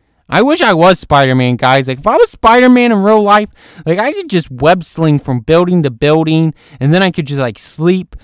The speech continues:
you know, on top of buildings. That's always been a dream of mine, guys, is just to sleep on top of, like, the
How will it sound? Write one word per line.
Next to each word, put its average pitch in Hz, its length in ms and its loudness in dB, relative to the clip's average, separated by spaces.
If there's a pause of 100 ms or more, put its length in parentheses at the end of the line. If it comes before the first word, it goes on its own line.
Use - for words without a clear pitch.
(180)
you 147 100 0
know, 151 200 2
on 135 160 -4
top - 320 -2
of 151 220 -4
buildings. 175 600 -2
That's 160 200 -2
always 208 220 2
been 143 160 -4
a 123 60 -4
dream 131 300 -4
of 117 80 -6
mine, 113 260 -6
guys, 113 260 -8
is 107 80 -16
just - 280 -10
to 123 40 -12
sleep - 380 -10
on 113 140 -8
top 143 260 -6
of, 117 100 -14
like, 117 200 -6
the 120 140 -12